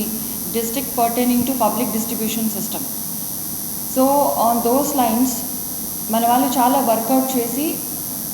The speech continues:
uh, ఒక ఆపరేషన్ చేయడం జరిగింది. దాంట్లో మనకి, uh, we caught, uh, పీడీఎస్ rice, which is about five and a half,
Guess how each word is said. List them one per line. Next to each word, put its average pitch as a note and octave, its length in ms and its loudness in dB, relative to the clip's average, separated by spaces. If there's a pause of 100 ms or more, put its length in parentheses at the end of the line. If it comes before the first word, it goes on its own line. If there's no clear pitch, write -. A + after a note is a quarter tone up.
(160)
uh, G#3 200 2 (160)
ఒక A3 140 -2 (1400)
ఆపరేషన్ A#3 420 2
చేయడం A3+ 300 0
జరిగింది. G#3 380 -2 (540)
దాంట్లో C4 440 4 (100)
మనకి, A3+ 420 0 (520)
uh, F3+ 260 -2 (920)
we B3+ 80 4 (140)
caught, C4 320 4 (160)
uh, A3 160 2 (160)
పీడీఎస్ C4 440 2 (120)
rice, A3 320 0 (720)
which A3+ 200 -2
is B3+ 80 0 (100)
about B3 300 4 (1900)
five C4 300 6
and D4 120 4
a - 80 2
half, C4 220 2